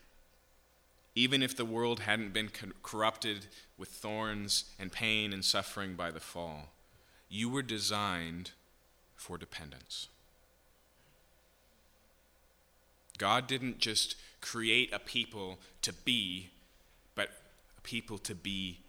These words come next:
in him. That was the plan. That was the purpose, according to the Bible. Now look at your own life.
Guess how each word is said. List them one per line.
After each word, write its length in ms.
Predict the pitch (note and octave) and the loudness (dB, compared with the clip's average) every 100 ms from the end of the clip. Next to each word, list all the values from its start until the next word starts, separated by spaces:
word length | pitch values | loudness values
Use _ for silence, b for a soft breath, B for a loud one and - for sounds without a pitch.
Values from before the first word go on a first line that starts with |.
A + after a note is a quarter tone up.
| - - | -20 -10
in 160 | F2 | -8
him. 280 | D#2+ E2 C2+ - - - - - - | -8 -10 -12 -16 -20 -20 -20 -20 -14
That 140 | E2 C#2+ | -8 -4
was 140 | - | -4
the 80 | - | -4
plan. 440 | - A#2 E2+ C#2 C2 - - - | -6 -4 -4 -6 -16 -20 -20 -14
That 120 | D2+ | -10
was 160 | C#2+ - | -4 -4
the 80 | G2+ | -4
purpose, 500 | - A#2+ - F2 - | -6 -6 -6 -6 -6
according 380 | - D#2 C#2+ C#2+ | -6 -16 -16 -16
to 100 | - | -18
the 80 | E2 | -18
Bible. 360 | A#1+ A#1+ - - _ - _ _ - - _ - _ b b b b b b b b b b b b b b b - _ - - - | -16 -16 -20 -20 _ -20 _ _ -20 -20 _ -20 _ b b b b b b b b b b b b b b b -20 _ -20 -18 -6
Now 60 | |
look 200 | B2+ E3+ | -2 -2
at 80 | - | -2
your 140 | E3 C#3 | 0 2
own 160 | B2+ | 2
life. 460 | G#2 E2 - - | 0 -2 -4 -12